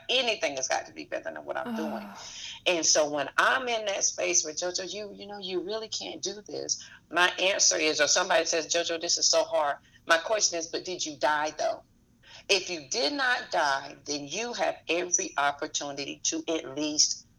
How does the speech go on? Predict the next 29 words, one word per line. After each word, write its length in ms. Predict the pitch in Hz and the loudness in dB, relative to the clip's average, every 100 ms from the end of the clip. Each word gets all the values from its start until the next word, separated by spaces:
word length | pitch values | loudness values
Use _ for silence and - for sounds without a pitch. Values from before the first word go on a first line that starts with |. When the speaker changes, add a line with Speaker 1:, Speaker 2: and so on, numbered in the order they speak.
| _ | _
Speaker 1:
try. 460 | - - 165 139 131 - - - - | 0 4 6 4 2 -6 -14 -6 0
If 200 | 185 180 | 0 0
you 120 | 170 | -2
try 420 | - 214 214 214 - | 2 4 4 4 2
and 160 | 165 | -2
you 100 | 156 | -4
fail, 560 | 160 - 202 233 196 175 - - | -8 0 2 2 0 -2 -6 -10
then 140 | 185 180 | -8 -6
you 100 | 196 | 0
try 460 | - 190 175 185 - | 2 2 0 0 0
again. 600 | 170 143 202 254 151 113 - - - | 0 0 0 0 -2 -4 -10 -12 -2
And 120 | 190 180 | 0 2
if 120 | 175 | 2
you 160 | 196 151 | 0 2
didn't 380 | 180 196 254 220 | 0 0 -2 2
die, 420 | 151 135 131 131 | 4 4 2 0
then 120 | 151 143 | -4 0
that 220 | 151 156 | 0 0
means 200 | 147 143 | -4 -4
you 100 | 143 | -4
have 320 | 143 - 139 | 0 0 0
another 340 | 143 143 - | -6 -6 -4
opportunity. 720 | - 131 139 - 139 139 135 135 | -2 -2 -4 -6 -4 -6 -4 0
So 180 | - 135 | 2 2
on 140 | 135 | 2
those 200 | 143 160 | 2 2
days 340 | 156 151 151 147 | 4 4 4 2
Speaker 2:
Yes. 60 | |
Speaker 1:
where 280 | 147 139 139 | 2 4 2